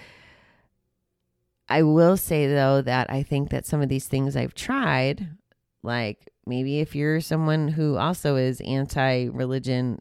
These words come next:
anti-spirituality, like I was for so many years, maybe you try to go to church a couple times,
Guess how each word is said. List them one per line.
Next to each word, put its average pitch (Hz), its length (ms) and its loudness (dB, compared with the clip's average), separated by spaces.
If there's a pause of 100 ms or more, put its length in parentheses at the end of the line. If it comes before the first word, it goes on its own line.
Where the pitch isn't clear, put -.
anti-spirituality, 127 1700 -2
like 127 200 -6
I 123 140 0
was 123 280 -2
for - 140 -10
so 123 180 -6
many 123 280 -2
years, 123 340 -8
maybe 123 240 -4
you 208 160 -2
try 165 220 2
to 127 80 -4
go 117 140 -2
to 120 100 -4
church 113 320 -10
a - 40 -20
couple 113 300 -8
times, - 520 -10